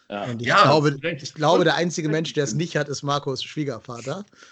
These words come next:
Speaker 1: Und
Speaker 2: Der
Speaker 1: Jan
Speaker 2: denkt
Speaker 1: Sommer.
Speaker 2: wahrscheinlich eher missmutig dran. Und Jan Sommer, genau.
Speaker 1: <laughs>
Speaker 2: Auf den kommen wir gleich noch zu sprechen. Also, wer es noch nicht ganz durchschaut hat, wir blicken natürlich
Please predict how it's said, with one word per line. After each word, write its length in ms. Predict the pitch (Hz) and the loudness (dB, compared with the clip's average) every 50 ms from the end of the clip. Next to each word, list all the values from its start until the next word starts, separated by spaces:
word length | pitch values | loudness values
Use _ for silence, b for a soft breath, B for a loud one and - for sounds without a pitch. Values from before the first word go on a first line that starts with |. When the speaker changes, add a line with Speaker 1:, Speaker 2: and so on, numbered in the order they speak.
| b b | b b
Speaker 1:
Und 120 | 110 110 | -6 -2
Speaker 2:
Der 100 | 135 135 | 0 2
Speaker 1:
Jan 80 | 113 107 | 2 2
Speaker 2:
denkt 100 | - 113 | 2 2
Speaker 1:
Sommer. 80 | 113 | 2
Speaker 2:
wahrscheinlich 360 | 117 110 131 139 135 131 - - | 0 0 0 -2 -4 -4 -8 -6
eher 200 | 143 143 135 131 | -4 -2 -2 0
missmutig 500 | 139 147 147 131 - 123 120 143 127 - | -2 -2 -4 -4 -6 -6 -6 -6 -4 -4
dran. 240 | 156 135 131 151 | -2 -2 -2 -2
Und 320 | 156 131 196 202 233 254 - | 2 4 6 6 6 4 2
Jan 240 | 160 151 160 165 147 | 0 0 0 0 -2
Sommer, 380 | 139 165 165 139 135 160 165 | -4 -4 -4 -4 -6 -6 -6
genau. 400 | 135 127 123 123 127 151 190 190 - 117 b b | -8 -8 -6 -6 -4 -4 -4 -6 -8 -12 b b
Speaker 1:
<laughs> 160 | b b _ | b b _
Speaker 2:
Auf 160 | - 139 135 | -12 -12 -8
den 180 | - 143 143 147 | -6 -6 -6 -4
kommen 200 | 143 143 135 135 | -6 -6 -6 -8
wir 80 | 135 | -8
gleich 300 | 123 127 135 143 156 - | -8 -8 -10 -10 -10 -10
noch 120 | - 123 110 | -12 -14 -14
zu 140 | - - 110 | -14 -18 -20
sprechen. 400 | - _ 120 113 113 160 156 B B B B B B _ | -18 _ -18 -16 -16 -16 -16 B B B B B B _
Also, 240 | 139 165 170 147 147 139 - _ _ _ | 2 2 2 0 -2 -6 -12 _ _ _
wer 180 | 123 147 175 | -4 -2 -2
es 140 | 185 - - | -2 -2 -4
noch 160 | 165 156 151 | -4 -2 -2
nicht 340 | 147 160 185 185 - - _ | 0 0 -2 -2 -4 -8 _
ganz 340 | - 156 160 165 170 156 - | -2 0 0 0 -2 -6 -4
durchschaut 440 | - 151 156 - - 143 143 139 151 | -4 -4 -4 -2 -2 -2 -2 -2 -4
hat, 160 | 143 135 - | -8 -8 -8
wir 100 | 147 131 | -8 -6
blicken 300 | 127 151 180 185 196 170 | -4 -4 -4 -4 -4 -4
natürlich 540 | 160 143 - - 143 135 139 127 - - | -4 -4 -4 -4 -4 -4 -4 -6 -6 -12